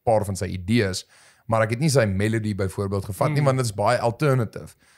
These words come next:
Speaker 1: En ek weet obviously wat, wat soort van werk in die Afrikaanse mark. Ek, ek weet mos nou wat mense
Speaker 2: Mm.
Speaker 1: wil hoor. Ek gaan nou nie, ek gaan nou nie punk rock vir hulle probeer sing en, en dit by hulle keelgate afdruk nie. Dit gaan nie werk nie. So,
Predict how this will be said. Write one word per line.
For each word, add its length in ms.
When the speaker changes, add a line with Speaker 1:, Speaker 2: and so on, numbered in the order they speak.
Speaker 1:
En 140
ek 160
weet 200
obviously 460
wat, 380
wat 380
soort 260
van 180
werk 320
in 60
die 100
Afrikaanse 640
mark. 360
Ek, 220
ek 180
weet 180
mos 140
nou 120
wat 220
mense 240
Speaker 2:
Mm. 60
Speaker 1:
wil 160
hoor. 240
Ek 80
gaan 140
nou 100
nie, 340
ek 60
gaan 100
nou 80
nie 100
punk 320
rock 220
vir 140
hulle 160
probeer 340
sing 280
en, 300
en 100
dit 160
by 120
hulle 440
keelgate 500
afdruk 340
nie. 100
Dit 60
gaan 100
nie 80
werk 300
nie. 120
So, 340